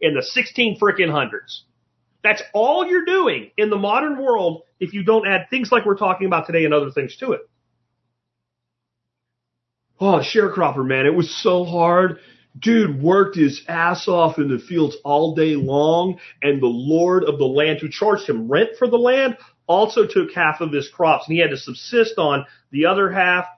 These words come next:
what he could eat and what he could sell. It was so terrible. Dude, let me introduce you to twenty twenty-three. You go to work, you work all day for an asshole who doesn't like you, at a job you don't want, sitting behind a desk, getting fatter and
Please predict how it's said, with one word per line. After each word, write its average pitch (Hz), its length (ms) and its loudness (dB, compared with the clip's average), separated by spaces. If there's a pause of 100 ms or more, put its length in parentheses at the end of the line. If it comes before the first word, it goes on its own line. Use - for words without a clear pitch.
(140)
what 139 140 -2
he 127 100 -4
could 135 260 -8
eat 175 260 -6
and 135 140 -4
what 127 100 0
he 120 60 -4
could 117 160 -12
sell. 131 300 2
It 113 40 -2
was 110 180 -8
so 135 140 2
terrible. 120 360 -4 (1040)
Dude, 440 460 0 (160)
let 269 220 -2
me 392 140 2
introduce 226 420 0
you 294 80 0
to 302 120 -2
twenty 220 280 0
twenty-three. 254 560 -4
You 202 180 0
go 233 160 0
to 180 60 2
work, 208 440 0
you 165 100 -4
work 190 300 0
all 160 240 2
day 185 360 0
for 143 200 0
an 120 60 0
asshole 180 560 0
who 147 80 0
doesn't 123 240 -4
like 160 340 -4
you, 190 380 0 (280)
at 135 80 2
a 135 60 2
job 160 340 0
you 123 160 -10
don't 151 300 2
want, 160 320 2
sitting 147 300 -4
behind 135 300 -2
a 107 60 -6
desk, 156 400 0 (320)
getting 143 320 2
fatter 156 400 0
and 117 120 -6